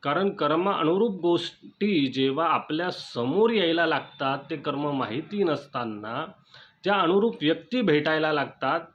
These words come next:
तर तो योगायोग नसतो, तर ती प्रकृती आपल्याला त्या कर्मामध्ये सहाय्य करत असते. ती कशी करते, त्याविषयी आपण चिंतन करणार आहोत. तर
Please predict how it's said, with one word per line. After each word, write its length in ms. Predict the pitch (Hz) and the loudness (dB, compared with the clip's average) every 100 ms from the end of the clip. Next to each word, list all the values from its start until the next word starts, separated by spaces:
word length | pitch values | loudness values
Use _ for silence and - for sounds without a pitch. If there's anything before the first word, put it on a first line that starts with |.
| 185 | -8
तर 60 | |
तो 180 | 175 214 | -4 -2
योगायोग 760 | 202 160 160 202 202 202 202 202 | 0 0 2 2 2 4 2 2
नसतो, 760 | 180 180 - - 220 160 139 - | 0 -2 -4 -6 -2 0 -2 -4
तर 100 | 170 | -8
ती 220 | - 214 | -6 -8
प्रकृती 920 | - 165 - 214 220 220 254 262 - _ _ _ - | -2 -4 -2 -6 -4 -2 -2 -4 -10 _ _ _ -4
आपल्याला 480 | 135 127 156 165 190 | -4 -2 0 0 0
त्या 180 | 185 175 | -2 -6
कर्मामध्ये 760 | - 139 139 160 156 151 180 | -4 -4 -2 -2 -2 -4 -6
सहाय्य 680 | 175 - 120 143 170 185 202 | -8 -4 -4 -2 -4 -2 -4
करत 360 | 202 170 190 | -2 -2 0
असते. 400 | 180 - - 131 | -2 -6 -10 -8
ती 160 | 107 175 - | -8 -10 -8
कशी 300 | 190 - 233 | -4 -2 0
करते, 720 | 247 202 165 - 160 131 - _ _ _ _ _ _ _ - | 0 0 -2 -2 -6 -6 -10 _ _ _ _ _ _ _ -2
त्याविषयी 500 | 175 165 - 151 151 | 0 2 0 -2 0
आपण 320 | 120 135 131 | -2 -2 -6
चिंतन 420 | 131 113 117 123 | -4 -8 -6 -8
करणार 340 | 110 104 110 | -8 -8 -8
आहोत. 400 | 113 117 147 143 - _ _ _ _ _ _ _ _ _ _ 226 | -6 -6 -6 -8 -8 _ _ _ _ _ _ _ _ _ _ 0
तर 200 | 226 | 2